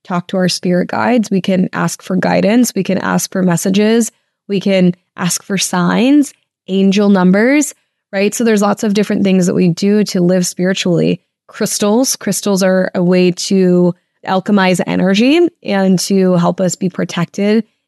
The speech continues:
in different energy fields and auras. Um, we can also use things like breath work to understand our body and how our breath is connected to our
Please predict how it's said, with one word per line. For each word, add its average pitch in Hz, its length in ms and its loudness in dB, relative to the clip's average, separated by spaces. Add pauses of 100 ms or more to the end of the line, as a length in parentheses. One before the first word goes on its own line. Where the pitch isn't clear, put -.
in 190 140 0
different 180 340 -2
energy 180 360 2
fields 175 440 0
and 175 180 0
auras. 190 640 0 (400)
Um, 180 260 -2
we 185 160 2
can 196 340 -2
also 185 380 -2
use 175 680 2 (300)
things 175 320 0
like 185 240 -4
breath 226 240 -4
work 202 400 0
to 180 500 0 (300)
understand 190 540 0
our 180 80 2
body 180 380 2
and 170 100 2
how 185 320 2 (200)
our 185 100 -6
breath 190 320 -4
is 185 120 -2
connected 180 540 0
to 180 400 0
our 180 160 0